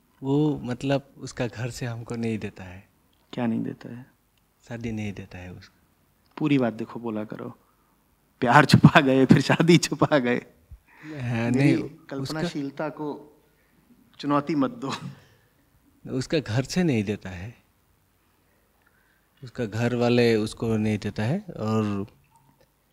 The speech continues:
Speaker 1: मेरा माता
Speaker 2: तो
Speaker 1: पिताजी
Speaker 2: घर वालों से मत करो ना शादी।
Speaker 1: नहीं, वो भी नहीं आना चाहता है घर के, म-, मतलब
Speaker 2: तो उससे भी मत करो शादी।
Speaker 1: हाँ, लेकिन अभी एक छोटा प्रॉब्लम है, उसको तो मैंने टैकल कर लिया किसी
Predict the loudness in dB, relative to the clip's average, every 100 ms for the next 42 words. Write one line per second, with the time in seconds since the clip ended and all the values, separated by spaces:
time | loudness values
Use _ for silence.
0 | _ _ _ _ -18 -4 0 4 4 4
1 | 4 4 2 0 0 2 4 6 4 0
2 | -2 -4 -6 -6 -6 -8 -8 -14 -18 -20
3 | _ _ _ _ _ _ _ _ _ _
4 | -2 4 6 6 6 6 8 6 4 2
5 | 0 -2 -2 -2 -2 -4 -2 0 2 2
6 | -2 -14 -20 -14 -8 -6 -4 -6 -8 -10
7 | -6 -6 -6 _ _ _ _ _ _ _
8 | -12 -10 -2 4 8 8 8 4 6 4
9 | 4 -2 -6 _ _ _ _ _ _ _
10 | _ _ _ _ -20 -18 -10 -8 -4 0
11 | 2 2 0 -2 0 2 4 4 2 -2
12 | -10 -12 -8 -2 -2 -2 -4 -2 0 2
13 | 2 0 -2 -8 -8 -4 0 2 2 0
14 | -2 -6 -4 -4 -2 0 2 2 0 -6
15 | -4 -4